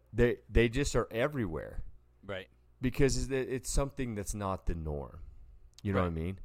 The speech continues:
Speaker 1: It would be the exact opposite if you went into there and there was a hundred and fifty seven-foot-tall dudes you
Speaker 2: Yeah.
Speaker 1: know,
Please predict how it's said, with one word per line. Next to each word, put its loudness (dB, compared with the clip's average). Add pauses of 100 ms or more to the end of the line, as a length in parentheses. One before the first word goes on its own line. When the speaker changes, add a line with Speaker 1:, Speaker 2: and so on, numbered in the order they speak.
(140)
Speaker 1:
It 4
would 4
be 6
the 2
exact 2
opposite 0
if -6
you -6 (380)
went 0
into 2
there 0
and -2 (840)
there 2
was -4 (540)
a -6
hundred -2
and -8
fifty -2
seven-foot-tall 0
dudes -4 (1400)
you 0
Speaker 2:
Yeah. 2
Speaker 1:
know, -2